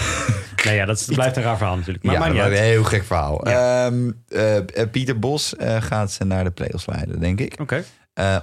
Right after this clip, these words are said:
Speaker 2: maar dat is meer een beetje omdat, ehm,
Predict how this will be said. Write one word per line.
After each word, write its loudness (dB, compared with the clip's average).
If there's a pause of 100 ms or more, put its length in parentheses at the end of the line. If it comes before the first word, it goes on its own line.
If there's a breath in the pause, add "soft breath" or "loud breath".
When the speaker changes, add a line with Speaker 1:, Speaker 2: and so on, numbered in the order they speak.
(120)
Speaker 2:
maar 2
dat 0
is 0
meer 2
een 0
beetje -2
omdat, -2 (320)
ehm, 2